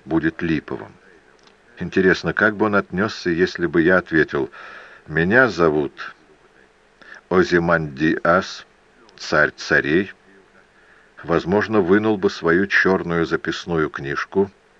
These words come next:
и записал: «Свидетель назвался Озимандисом, вероятно, кличка».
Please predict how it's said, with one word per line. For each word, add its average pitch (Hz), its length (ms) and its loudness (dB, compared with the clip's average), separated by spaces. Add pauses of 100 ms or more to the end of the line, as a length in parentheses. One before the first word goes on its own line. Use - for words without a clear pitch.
(1080)
и 87 260 0
записал: 92 680 0 (160)
«Свидетель 92 800 2
назвался 95 800 2 (420)
Озимандисом, 90 1500 2 (720)
вероятно, 95 720 0
кличка». 71 760 -6